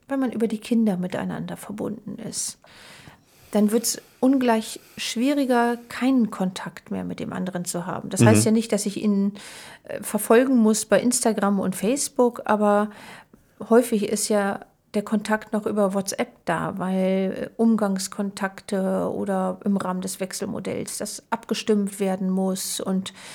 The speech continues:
Speaker 1: da guckt man natürlich auch in den WhatsApp-Status mit rein oder ist ohnehin ja anderweitig noch mal miteinander verbunden durch die Kommunikation bei WhatsApp und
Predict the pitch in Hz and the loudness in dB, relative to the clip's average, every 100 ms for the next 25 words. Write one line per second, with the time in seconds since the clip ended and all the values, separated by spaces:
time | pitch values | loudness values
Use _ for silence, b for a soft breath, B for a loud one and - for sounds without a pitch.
0 | B - 208 269 262 220 196 190 196 190 | B -6 2 2 4 0 0 0 -2 -2
1 | 202 208 202 202 214 - - - - 196 | -2 0 0 0 -2 -2 -4 -4 0 0
2 | 190 190 - 190 190 185 180 185 185 185 | 0 -4 -4 -4 -4 -4 -4 -2 -2 -4
3 | - 190 185 185 190 B B B B _ | -4 -2 0 0 -4 B B B B _
4 | 233 - 247 233 226 262 269 226 202 - | -2 0 4 6 6 4 4 4 2 2
5 | 214 214 196 190 190 196 190 202 202 196 | 2 4 4 2 0 -2 -4 -2 -2 -2
6 | 208 214 - 196 196 196 - 202 226 208 | 0 0 0 0 0 0 0 2 2 2
7 | 202 202 208 202 214 214 202 196 190 - | 2 0 0 0 4 6 4 2 0 0
8 | 202 202 190 185 180 185 - - 185 - | 0 2 2 0 0 -2 -2 -2 -4 -6
9 | 196 190 | -6 -8